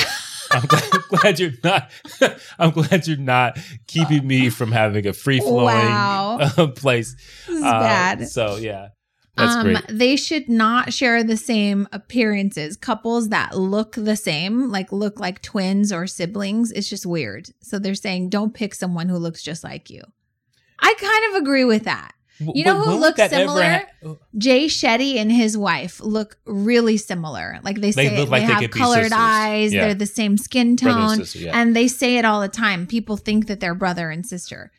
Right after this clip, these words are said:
Speaker 1: Like that, I wouldn't want people
Speaker 2: But
Speaker 1: to
Speaker 2: is that
Speaker 1: always
Speaker 2: bad
Speaker 1: think
Speaker 2: for them?
Speaker 1: It's not a bad thing. It's just like, ah, it's a fun list, whatever.
Speaker 2: Yeah.
Speaker 1: I don't know that I'd really want to look like you.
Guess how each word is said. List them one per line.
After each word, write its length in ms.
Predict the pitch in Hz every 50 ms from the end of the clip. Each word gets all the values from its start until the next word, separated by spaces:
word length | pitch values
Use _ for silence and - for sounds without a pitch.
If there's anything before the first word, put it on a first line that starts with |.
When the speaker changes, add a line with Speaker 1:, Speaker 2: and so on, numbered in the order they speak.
| _ _ _ _
Speaker 1:
Like 140 | 247 247 226
that, 180 | 285 285 285 -
I 140 | - 285 330
wouldn't 360 | 359 403 403 311 247 233 233
want 280 | 247 247 254 240 233 233
people 240 | 240 254 220 254 -
Speaker 2:
But 80 | 226 196
Speaker 1:
to 60 | 175
Speaker 2:
is 80 | 147
that 120 | - 156 156
Speaker 1:
always 180 | - 240 -
Speaker 2:
bad 300 | 143 131 135 143 151 151 139
Speaker 1:
think 120 | 135 -
Speaker 2:
for 140 | 147 139 123
them? 160 | 104 98 95 92
Speaker 1:
It's 240 | 110 110 127 151 -
not 200 | - 254 - 254
a 40 | 180 160 -
bad 440 | 208 220 220 226 226 220 202 196
thing. 500 | - _ 247 240 214 196 190 180 185 196
It's 220 | 214 240 233 - -
just 220 | 262 254 254 262
like, 220 | 269 240 240 247 240 _ _ -
ah, 240 | 392 381 349 311 -
it's 120 | 285 -
a 40 | -
fun 280 | - - 240 214 208 185
list, 320 | 165 - - 180 - -
whatever. 460 | - - 247 214 175 165 - 87 - - - -
Speaker 2:
Yeah. 180 | 175 147 -
Speaker 1:
I 40 | -
don't 260 | 370 415 480 480 466 453 440
know 60 | 440 427
that 140 | 392 403 339
I'd 60 | 330
really 220 | 330 359 359 349
want 400 | 311 254 254 269 277 277 277 247
to 120 | - 277 254
look 240 | 254 240 233 226 233
like 240 | 202 190 175 - -
you. 280 | - - 98 113 117